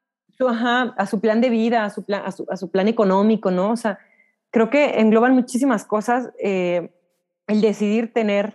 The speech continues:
hijas o hijos, ¿no? Entonces, am, repito, definitivamente yo sí estoy, eh, mm, a favor y yo sí considero que estoy, o sea, soy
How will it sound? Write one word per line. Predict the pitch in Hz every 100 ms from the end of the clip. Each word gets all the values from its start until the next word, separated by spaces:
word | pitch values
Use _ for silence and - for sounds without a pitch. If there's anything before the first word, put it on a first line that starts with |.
| _
hijas | 208 202 202 196 -
o | 185
hijos, | 185 185 185 175
¿no? | 185 190
Entonces, | 202 190 180 208 - _ _ _ _ _
am, | - 196 190 185 180 - _ - - 196 _
repito, | - 190 180 185
definitivamente | 180 185 185 208 202 214
yo | 196
sí | 185
estoy, | 202 202 196 -
eh, | 180 180 170 165 170 170 165 165 151 _ _ -
mm, | 185 185 175 175 175 -
a | 196
favor | 190 202 202 254
y |
yo | 208 190
sí | 214
considero | 196 196 190 185 208 208
que | 190 175
estoy, | 175 _ 196 196 214
o | 196
sea, | 185 175
soy | 190 208